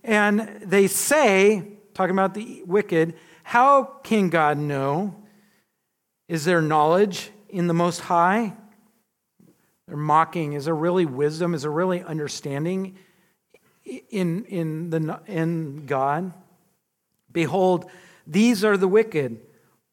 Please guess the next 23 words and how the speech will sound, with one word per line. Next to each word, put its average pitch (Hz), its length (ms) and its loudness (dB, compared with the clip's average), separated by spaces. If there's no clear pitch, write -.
always 190 540 6
at 180 260 0
ease. 180 600 0
They 196 240 4
in-, 214 640 -2
increase 202 720 0
in 180 240 -2
riches. 175 540 0
All 226 280 4
in 220 180 4
vain 214 360 4
have 180 240 0
I 185 100 2
kept 214 300 -2
my 196 160 0
heart 190 300 -2
clean 208 540 -2
and 185 200 0
washing 214 380 0
my 196 120 -2
hands 190 460 -2
in 170 120 -4
ignorance. 196 440 -2